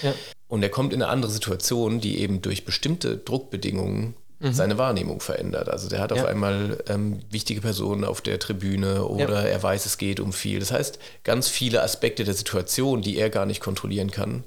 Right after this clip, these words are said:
Speaker 1: Mhm.
Speaker 2: spielen für ihn auf einmal eine Rolle
Speaker 1: Ja.
Speaker 2: und die sind im Training nicht da.
Speaker 1: Ja.
Speaker 2: Und darauf reagiert natürlich das System.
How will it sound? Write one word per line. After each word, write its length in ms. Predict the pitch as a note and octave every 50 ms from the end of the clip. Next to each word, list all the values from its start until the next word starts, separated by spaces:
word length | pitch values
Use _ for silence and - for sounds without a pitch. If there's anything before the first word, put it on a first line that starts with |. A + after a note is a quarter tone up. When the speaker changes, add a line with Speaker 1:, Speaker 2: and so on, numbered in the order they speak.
| - -
Speaker 1:
Mhm. 180 | C3 D3+ D3+
Speaker 2:
spielen 360 | - - - A#2 A2 G#2+ G#2+
für 120 | G2+ - A2
ihn 140 | G2+ G#2+ F#2+
auf 100 | F#2+ -
einmal 300 | - G#2+ G#2+ G2+ G2 G2
eine 180 | G2 G2 G2
Rolle 520 | F#2+ F#2 G#2+ A#2 B2 G2+ F#2+ - C3 C3+ - - - - - -
Speaker 1:
Ja. 160 | C#3 C3+ - - - - - -
Speaker 2:
und 200 | - G#2+ F#2+ -
die 60 | G#2 G2+
sind 120 | G#2 A2
im 80 | G2+ G2
Training 320 | - - G#2 G#2 G2+ G2+
nicht 200 | G2 G2 - -
da. 340 | G#2 - - - - - - - - - -
Speaker 1:
Ja. 140 | B2 C3+ - - - - - - -
Speaker 2:
Und 160 | - G#2 F#2
darauf 220 | G#2+ G#2 - -
reagiert 320 | - A2+ G#2+ G2 B2+ - -
natürlich 260 | - F#2 F#2 F#2 F#2+
das 160 | - G2 G2 -
System. 480 | G#2 - - - - - - G2 F#2+